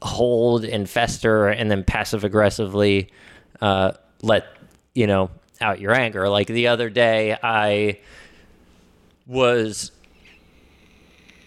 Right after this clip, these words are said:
talking to you about work in general, and I know that upset you, and I know you had thoughts and feelings and emotions around it, and I can, I know there's been, like, four instances where I was sitting there, so we've been sitting calmly,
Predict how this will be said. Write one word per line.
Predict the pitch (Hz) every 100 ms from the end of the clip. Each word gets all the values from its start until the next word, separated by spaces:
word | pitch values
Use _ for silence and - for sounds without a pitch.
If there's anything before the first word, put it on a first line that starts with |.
| - _
talking | - 127 123 - 117
to | 120
you | 117 117
about | 101 110 107
work | 107 113 117 120
in | 107
general, | 101 98 98 107 127
and | 113
I | 113
know | 117 120 147 196 185
that | 127 104
upset | 101 - 117 -
you, | 101 98
and | 117
I | 117 120
know | 127 143 135 139
you | 131 113
had | 104 -
thoughts | 104 98 - - -
and | 113 101 95
feelings | 113 101 104 95
and | 104
emotions | 101 110 117 107 95
around | 104 98 98 98
it, | 104 113 -
and | 120
I | 127 127
can, | - 131 127
I | 135 135
know | 139 143 147 143 131 117
there's | 120 117
been, | 107 120
like, | 117 110
four | - 123 123 123
instances | 123 120 123 107 110 104
where | 110
I | 107
was | 98
sitting | - 127 117
there, | 104 101 104 -
so | 113
we've | 113 107 98
been | 107
sitting | - 123 - 107 101
calmly, | - 113 110 104 101 107